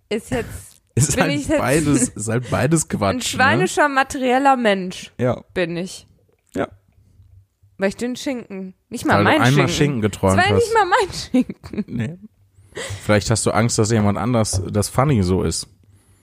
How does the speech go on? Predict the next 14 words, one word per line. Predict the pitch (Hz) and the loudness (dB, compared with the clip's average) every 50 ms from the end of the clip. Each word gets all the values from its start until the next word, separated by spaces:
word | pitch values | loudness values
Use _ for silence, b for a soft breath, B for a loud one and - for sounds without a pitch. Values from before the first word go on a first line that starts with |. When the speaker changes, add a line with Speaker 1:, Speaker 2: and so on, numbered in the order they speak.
| _ _ _ | _ _ _
Speaker 1:
Hm, | - 220 220 214 - - | -4 -2 -2 -2 -2 -2
aber | 202 202 170 170 | -2 0 0 0
ist | - - - | -2 -4 -6
sie | - 196 | -4 -2
ja | 170 170 | -2 -2
nicht. | 165 170 170 175 170 - - _ _ _ _ _ _ _ _ _ _ _ _ _ _ _ _ _ _ _ _ _ _ _ _ _ _ _ _ _ _ _ _ _ _ | -2 -2 -4 -4 -6 -10 -18 _ _ _ _ _ _ _ _ _ _ _ _ _ _ _ _ _ _ _ _ _ _ _ _ _ _ _ _ _ _ _ _ _ _
Speaker 2:
Lea, | 101 104 110 120 110 110 | 0 2 2 4 2 2
das, | - 110 104 - - | 0 -2 -4 -4 -4
das | - - - - - - 120 123 - | -10 -12 -4 -2 -2 0 0 2 2
ist | 349 - - - - | 2 4 4 4 4
halt | 127 127 117 117 | 4 2 2 2
<laughs> | |
Quatsch, | - - 127 127 170 - - - - - | 2 2 2 2 2 2 0 0 -2 -2
so. | - 214 202 98 101 98 95 92 92 95 | -2 -2 -2 -2 0 0 0 0 -2 -4